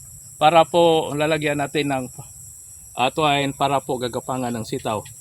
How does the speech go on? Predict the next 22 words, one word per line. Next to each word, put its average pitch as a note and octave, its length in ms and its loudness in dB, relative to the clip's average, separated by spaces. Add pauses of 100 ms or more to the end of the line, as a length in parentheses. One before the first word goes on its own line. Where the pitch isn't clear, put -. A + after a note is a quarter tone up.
(440)
Pero A#3+ 320 6
sa G3 480 8
nagtatanong G3+ 560 -4
po F3+ 80 0
sa F3 160 -2
akin D#3+ 240 -2
kung D3 240 -6
paano E3+ 320 -2
po - 160 -6
ako D3+ 160 -6
naglalagay E3+ 1040 0
ng D#3+ 240 -2
pataba, G3+ 400 4 (240)
ito G#3+ 240 -2
po, A3 160 6 (880)
commercial F#3+ 480 4
fertilizer E3+ 800 2 (320)
triple D#3+ 400 2
fourteen. B2+ 400 -2 (640)
Gaano A#3 320 4
po G#3+ 160 4
karami G3+ 480 6